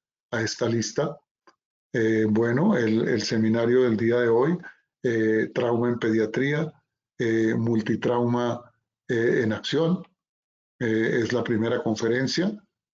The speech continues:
y a la vez, eh, es quien nos va a presentar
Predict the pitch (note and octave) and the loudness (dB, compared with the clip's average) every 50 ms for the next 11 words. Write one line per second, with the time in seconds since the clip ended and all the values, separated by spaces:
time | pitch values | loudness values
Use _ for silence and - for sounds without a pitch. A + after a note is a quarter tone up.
0 | _ _ - B2+ B2 A#2+ A2+ A2 A2 A2 A2+ A2+ A#2+ A#2+ A#2+ - - A#2+ A#2 A#2+ | _ _ 0 0 2 2 2 0 0 0 0 0 0 0 0 -2 -2 -2 0 0
1 | - A#2+ A#2+ A#2 A2 - - C3 B2 A#2+ A#2 A2+ G#2 A2+ A#2 A2+ - B2+ A2 A2 | 0 0 0 -2 -4 -4 -4 -2 0 0 0 0 0 0 -2 -2 -2 -2 0 0
2 | A2+ G#2+ - B2 A#2 A2+ A2+ A2 | -2 -2 -2 -2 -2 0 -2 -2